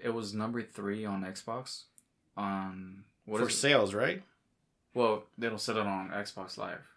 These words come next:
Speaker 1: right? But it was number three for, I think it was downloads, but it was also number three on Sony for purchases.
Speaker 2: Hmm.
Speaker 1: Which is kinda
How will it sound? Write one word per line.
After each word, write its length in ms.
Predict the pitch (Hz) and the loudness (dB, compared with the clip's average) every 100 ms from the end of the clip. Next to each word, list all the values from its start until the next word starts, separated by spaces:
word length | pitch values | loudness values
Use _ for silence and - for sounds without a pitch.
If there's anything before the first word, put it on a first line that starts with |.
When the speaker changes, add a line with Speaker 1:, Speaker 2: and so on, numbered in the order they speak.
| _ - | _ -10
Speaker 1:
right? 220 | 95 104 _ _ _ _ _ _ - | -8 -8 _ _ _ _ _ _ 0
But 100 | 110 | 2
it 60 | 110 | 2
was 120 | 107 | 0
number 240 | 113 113 | 0 -2
three 600 | 101 - 104 104 95 98 - _ _ | -4 -4 -2 -2 -2 -8 -18 _ _
for, 340 | - - 101 95 | -18 -6 -4 -4
I 80 | 95 | -6
think 160 | 104 | -6
it 60 | 110 | -6
was 200 | 98 - | -6 -6
downloads, 720 | - 107 113 101 95 90 - - _ _ - | 0 2 4 2 -2 -6 -10 -10 _ _ -2
but 100 | 107 | 2
it 100 | 104 | 4
was 160 | 101 | 2
also 380 | - 120 135 131 | 2 2 2 0
number 280 | 117 104 101 | 0 0 -2
three 220 | 107 101 | -2 -4
on 140 | 98 | -4
Sony 600 | 98 - 113 113 101 92 101 | -4 -2 -2 0 -2 -4 -12
for 140 | - 95 | -16 -8
purchases. 720 | 113 110 - - - - - _ _ _ _ - | 0 0 -2 -8 -10 -10 -10 _ _ _ _ 0
Speaker 2:
Hmm. 440 | 240 359 151 107 98 - - - _ | 4 4 4 2 -4 -14 -20 -20 _
Speaker 1:
Which 320 | - 113 110 120 | -6 -2 -2 -2
is 140 | 110 | -4
kinda 480 | 131 117 113 104 | -2 0 0 -2